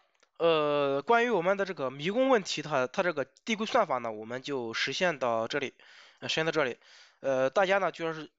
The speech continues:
着重的是理解它这个思想，啊，着重的是理解我们递归算法的这个思想。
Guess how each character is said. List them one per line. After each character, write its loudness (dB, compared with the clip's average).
着 2
重 -4
的 2
是 -4
理 -8
解 -4
它 -2
这 -8
个 -8
思 -2
想， 0
啊， -4
着 -6
重 0
的 6
是 -4
理 -4
解 4
我 2
们 -2
递 -6
归 -4
算 0
法 -4
的 -8
这 -12
个 -10
思 -4
想。 -2